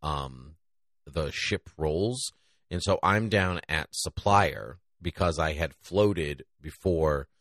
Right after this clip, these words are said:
this started. I was like, "This is a, this is a political intrigue, and nobody's an,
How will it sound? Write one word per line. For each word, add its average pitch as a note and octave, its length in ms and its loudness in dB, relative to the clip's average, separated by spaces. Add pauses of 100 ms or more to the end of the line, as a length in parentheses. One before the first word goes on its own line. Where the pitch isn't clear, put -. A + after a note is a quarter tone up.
(280)
this - 400 -2
started. D#2+ 540 2
I C#2 100 0
was D#2+ 200 -2
like, D#2 260 -2 (240)
"This F#2 220 0
is G2 140 -2
a, D2+ 300 2 (320)
this E2+ 200 -2
is E2+ 100 -4
a F2+ 100 2
political F#2+ 520 0
intrigue, D2+ 640 -6 (400)
and E2 240 -4
nobody's E2+ 560 -2
an, D#2 320 -6